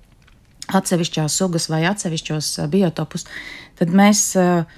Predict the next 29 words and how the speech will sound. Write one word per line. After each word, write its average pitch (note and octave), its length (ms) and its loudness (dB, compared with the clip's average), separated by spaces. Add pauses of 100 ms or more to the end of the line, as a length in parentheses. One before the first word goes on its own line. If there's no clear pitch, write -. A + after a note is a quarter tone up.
(120)
savā A#3+ 500 4
pusē G#3 400 -2
saprotam, F3 580 0
ka F3 180 -2
mēs G3+ 440 2
nespēsim E3 920 0
līdz F3+ 340 0
šim G#3+ 200 2
te D#3 120 -4
divtūkstoš F#3 640 -2
trīsdesmitajam E3+ 640 0
gadam F#3+ 320 0 (160)
pa-, - 160 -8
sasniegt G3+ 580 0
jebkādus F#3+ 580 0
uzlabojumus, E3 720 0 (400)
ja F3+ 140 2
globāli F3+ 720 4
un E3+ 180 2
va-, A#3 180 4
vismaz F3+ 420 2
valsts A3+ 440 2
līmenī G#3+ 540 6 (340)
mēs F#3+ 260 2
nemainīsim F3 800 4
esošo E3 500 -2
praksi. F3 520 -4 (200)
Ne A3 180 6
lauks-, B3+ 320 2